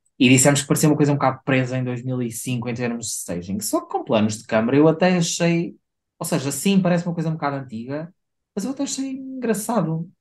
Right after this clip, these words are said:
Tipo, acho que, ou seja, não é aquelas coisas que eu vejo da Alemanha e penso logo, "Ah, o último lugar",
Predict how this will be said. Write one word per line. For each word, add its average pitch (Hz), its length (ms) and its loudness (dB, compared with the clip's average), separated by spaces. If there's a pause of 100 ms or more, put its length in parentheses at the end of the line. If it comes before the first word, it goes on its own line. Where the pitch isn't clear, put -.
Tipo, 143 640 2 (560)
acho - 180 -2
que, - 80 -20
ou 175 60 -2
seja, 139 260 0
não 160 160 4
é 190 80 6
aquelas 180 280 0
coisas 165 240 -4
que - 80 -4
eu 156 80 2
vejo 151 200 -2
da 143 80 0
Alemanha 143 360 -6
e 143 80 -4
penso 135 320 -8
logo, 98 340 -6
"Ah, 131 220 0
o 123 100 -2
último 127 340 -8
lugar", 98 280 -10